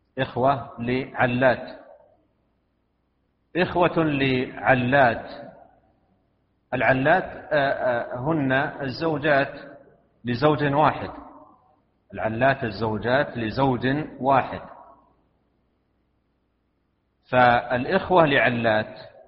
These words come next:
آه، يعني الذين، آه، آه، أبوهم واحد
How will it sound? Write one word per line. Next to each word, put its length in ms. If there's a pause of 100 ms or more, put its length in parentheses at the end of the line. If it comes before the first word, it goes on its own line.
(2500)
آه، 220
يعني 580
الذين، 440
آه، 140
آه، 540
أبوهم 500
واحد 420